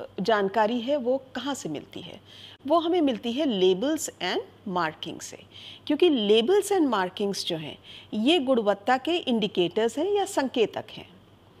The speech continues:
ये विशेषता चार प्रकार के होते हैं, जैसे ब्रांड लेबल्स, डिस्क्रिप्टिव लेबल्स, सर्टिफिकेशन लेबल्स और इन्फॉर्मेटिव लेबल्स। ब्रांड लेबल्स में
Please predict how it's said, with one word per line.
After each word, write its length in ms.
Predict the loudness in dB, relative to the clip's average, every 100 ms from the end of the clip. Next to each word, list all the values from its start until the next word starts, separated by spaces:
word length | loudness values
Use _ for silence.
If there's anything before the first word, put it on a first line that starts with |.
| -20 -20 -12 -2
ये 380 | 2 4 2 -2
विशेषता 640 | -2 2 2 2 2 -2
चार 340 | 0 2 4
प्रकार 360 | 2 -4 -6 -6 -8
के 60 |
होते 300 | -12 -12 -14
हैं, 240 | -16 -16 -20 -20 -20 -20 -20 -16 -2
जैसे 340 | 0 0 -2 -4 -8
ब्रांड 440 | -8 -2 0 0 0
लेबल्स, 560 | 0 0 -4 -6 -14 -20 -20 -20 -20 -20 -14
डिस्क्रिप्टिव 720 | -2 -2 0 -2 -4 0 0 2
लेबल्स, 420 | 2 2 -2 -4 -12 -18 -20 -20 _ _
सर्टिफिकेशन 920 | -6 4 4 4 -4 0 2 2 2 2
लेबल्स 500 | 2 2 -2 -4 -14 -20 -10 2
और 260 | 2 2 -4 0
इन्फॉर्मेटिव 640 | 2 4 2 0 -4 -8 -12
लेबल्स। 460 | -12 -12 -16 -18 -20 -20 -20 -20 -8
ब्रांड 400 | -2 0 2 4
लेबल्स 420 | 4 2 0 0
में 200 | -2 -2